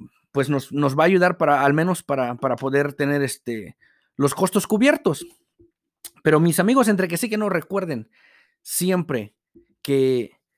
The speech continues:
el mundo es como ustedes lo vean. Escojan los lentes que quieren verlo. ¿Quieren ver el mundo con ojo, o con, este, unos lenses de positividad,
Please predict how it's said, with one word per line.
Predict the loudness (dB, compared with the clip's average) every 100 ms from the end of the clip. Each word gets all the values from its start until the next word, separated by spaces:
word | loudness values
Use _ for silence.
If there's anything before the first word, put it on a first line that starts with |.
| _ _ _ _
el | -2 2
mundo | 4 4 4 4
es | 4 0 -10 -16 _ _ _ _ _ _ _
como | -4 -4
ustedes | -2 0 0 0 -8 -18 _ _ _ _
lo | 0
vean. | 2 2 -2 -8 _ _ _ _ _
Escojan | -10 -2 0 2
los | 0 0
lentes | -2 -2
que | -6 -4
quieren | -2 0
verlo. | -2 -4 -16 -20 -20 _
¿Quieren | 4 6 4
ver | 4 4
el | 2
mundo | 4 4 2 -2 -6 _ _ _ -2
con | -2 4
ojo, | 2 2 -4
o | 0 2 2 0
con, | -4 -4 -2
este, | -6 -4 -2
unos | 0 -2 -2
lenses | -2 -2 -2 -6 -4
de | -2 -2
positividad, | -2 -4 -4 -2 -2 2 2 2 -4